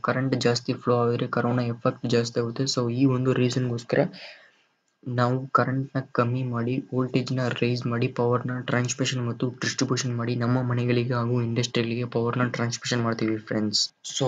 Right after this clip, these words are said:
ಇದರಿಂದ transmission ಲೈನ್ನ efficiency ಜಾಸ್ತಿ ಆಗುತ್ತೆ friends. So second reason ಕಂಡಕ್ಟರ್ನ size. So for example ನೀವು ಒಂದು wiring ಮಾಡ್ತಾ ಇದ್ರೆ load calculation ಮಾಡ್ತೀರಿ. So ಆ load calculation ಮಾಡಿನೇ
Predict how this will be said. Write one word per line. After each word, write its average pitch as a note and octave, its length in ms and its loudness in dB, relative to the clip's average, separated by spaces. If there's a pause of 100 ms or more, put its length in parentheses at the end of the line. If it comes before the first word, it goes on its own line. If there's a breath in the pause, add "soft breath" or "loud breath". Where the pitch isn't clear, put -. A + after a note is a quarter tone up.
ಇದರಿಂದ C3 520 2
transmission C3+ 600 -2
ಲೈನ್ನ B2+ 360 -2
efficiency B2+ 680 -2 (180)
ಜಾಸ್ತಿ A#2 380 4
ಆಗುತ್ತೆ A2 300 -2
friends. F#2 420 -6 (400)
So - 180 -4 (100)
second D3 400 0
reason C#3+ 300 4
ಕಂಡಕ್ಟರ್ನ C3 560 0
size. A#2+ 300 0 (120)
So - 180 -4
for B2+ 200 2
example C#3 520 4
ನೀವು C3+ 260 0
ಒಂದು B2+ 240 -4 (380)
wiring C3+ 360 2
ಮಾಡ್ತಾ C3 240 0
ಇದ್ರೆ C3 260 -2
load C3 240 -2
calculation B2+ 540 -2
ಮಾಡ್ತೀರಿ. B2 320 -4 (180)
So - 160 -6 (680 loud breath)
ಆ B2 120 2
load C#3 300 4
calculation C3 580 -2
ಮಾಡಿನೇ B2 380 0